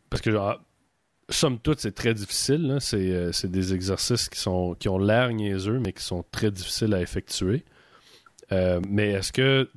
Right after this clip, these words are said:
dans le fond, toi, ce que t'offres, c'est un petit peu plus dynamique versus le statique de cette machine-là ?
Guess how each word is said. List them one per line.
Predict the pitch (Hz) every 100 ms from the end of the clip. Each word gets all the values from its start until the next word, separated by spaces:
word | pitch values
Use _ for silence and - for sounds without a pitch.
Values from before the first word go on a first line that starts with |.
| -
dans | 107
le | 101
fond, | 123 123
toi, | - 117 120
ce | -
que | 101
t'offres, | - 117 117
c'est | -
un | 95
petit | -
peu | -
plus | - 107
dynamique | 101 107 95 95 107
versus | 101 92 - 107 101 -
le | 92
statique | - 95 - 131 131
de | 110
cette | - 110 _ _ _ _ _ _ _ _ -
machine-là ? | 107 98 - 110 110 139 165